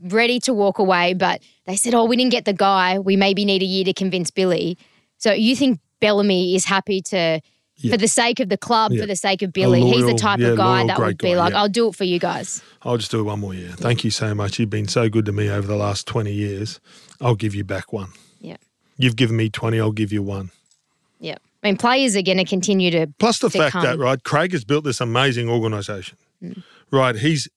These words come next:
Speaker 2: he's as important as the John Rebos, the Chris Johns, the Chris Andersons, the Glenn Lazarus, like, that's the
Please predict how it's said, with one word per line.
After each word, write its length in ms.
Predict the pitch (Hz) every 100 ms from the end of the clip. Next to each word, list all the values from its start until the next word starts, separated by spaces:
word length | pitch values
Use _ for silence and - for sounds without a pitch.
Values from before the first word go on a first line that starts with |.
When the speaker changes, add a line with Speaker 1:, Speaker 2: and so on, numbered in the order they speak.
| -
Speaker 2:
he's 180 | 151 165
as 120 | 123
important 640 | 117 107 151 175 196 190 180 - - _ -
as 540 | 127 117 113 104 - _ _ -
the 100 | 113
John 240 | 151 160
Rebos, 380 | 135 127 123 110
the 60 |
Chris 220 | 110 151 -
Johns, 320 | 123 120 113
the 100 | 107
Chris 240 | - 139
Andersons, 460 | 127 123 110 127 110
the 100 | 117
Glenn 240 | 120 131
Lazarus, 460 | 117 117 117 110 -
like, 220 | 127 104 -
that's 260 | 131 -
the 200 | - 110